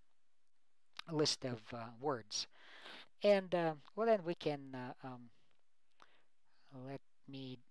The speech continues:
uh, define a, uh, a tree. Uh, let's call it tenth, uh, tenth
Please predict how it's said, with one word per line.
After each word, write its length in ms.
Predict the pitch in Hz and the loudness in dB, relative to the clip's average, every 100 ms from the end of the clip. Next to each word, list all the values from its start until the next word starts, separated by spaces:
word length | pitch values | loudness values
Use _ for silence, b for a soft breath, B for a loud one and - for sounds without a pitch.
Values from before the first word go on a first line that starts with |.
| - 131 | -16 -12
uh, 260 | 127 123 - - - | -10 -12 -16 -20 -8
define 800 | 143 139 - 156 147 139 131 127 131 139 | -6 -6 -2 2 2 0 -4 -6 -10 -8
a, 340 | 131 123 120 | -6 -6 -8
uh, 640 | 113 - - - - - 127 | -10 -14 -20 -20 -16 -14 -12
a 40 | 123 | -10
tree. 300 | - 269 262 - b b b b - - - | -4 -4 -4 -12 b b b b -20 -20 -20
Uh, 180 | 131 120 | -18 -16
let's 180 | 139 - | -10 -8
call 220 | - 127 | -6 -8
it 100 | 120 - - - | -10 -14 -20 -2
tenth, 480 | - 151 143 - - | 0 0 -2 -6 -6
uh, 180 | 147 123 - | -6 -8 2
tenth 200 | 165 | 2